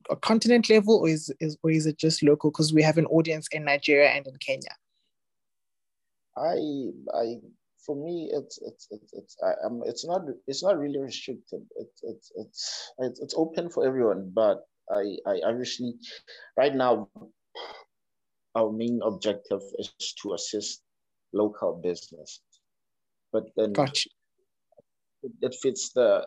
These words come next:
Speaker 2: informal market. I think it's, yeah, anything goes.
Speaker 1: Nice, nice.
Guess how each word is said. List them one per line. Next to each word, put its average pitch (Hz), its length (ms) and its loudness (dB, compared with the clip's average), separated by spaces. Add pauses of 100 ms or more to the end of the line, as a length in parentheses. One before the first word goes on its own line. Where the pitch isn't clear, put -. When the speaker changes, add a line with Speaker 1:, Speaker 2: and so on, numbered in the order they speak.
(120)
Speaker 2:
informal 110 720 0
market. 90 580 -8 (100)
I 104 40 -12
think 113 260 -8
it's, - 240 -12 (100)
yeah, 110 240 -2
anything 131 320 -6
goes. 104 460 -6 (1500)
Speaker 1:
Nice, 151 420 0
nice. 151 260 4